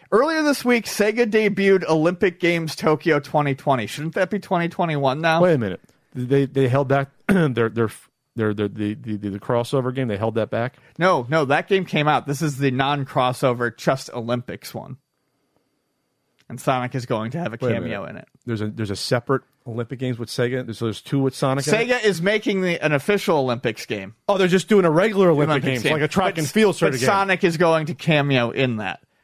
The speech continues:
Speaker 2: Okay, that, this is actually the most interesting thing. They're actually doing a,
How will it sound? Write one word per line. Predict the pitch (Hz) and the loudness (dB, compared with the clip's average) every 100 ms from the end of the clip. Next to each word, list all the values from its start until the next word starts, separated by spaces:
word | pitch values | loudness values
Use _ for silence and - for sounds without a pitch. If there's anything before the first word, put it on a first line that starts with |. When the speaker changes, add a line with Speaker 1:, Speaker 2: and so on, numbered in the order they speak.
| _ | _
Speaker 2:
Okay, | 160 151 131 | -2 -2 -2
that, | 123 165 - | 0 -2 -2
this | 117 208 - | 0 0 2
is | 185 | 2
actually | 180 190 165 170 | 2 2 0 2
the | |
most | 156 151 - | 4 2 -2
interesting | 151 147 147 | -6 -2 -2
thing. | - 139 - | 0 -2 -2
They're | 143 156 | 0 2
actually | 160 170 160 | 2 0 0
doing | 151 | 0
a, | 120 120 120 | 0 -2 -4